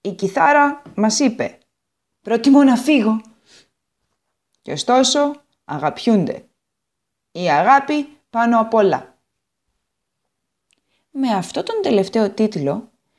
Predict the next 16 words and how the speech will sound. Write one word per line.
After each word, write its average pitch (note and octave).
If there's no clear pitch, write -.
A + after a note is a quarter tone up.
ήταν A3
δημοσιευμένες F3+
και -
οι A3+
φωτογραφίες A#3
του B3
γάμου. F4
Την D#3+
άλλη F#3
εβδομάδα F#3
οι C#3+
εφημερίδες E3+
μιλούσαν G#3
για F#3
άλλο C#4+
θέμα. -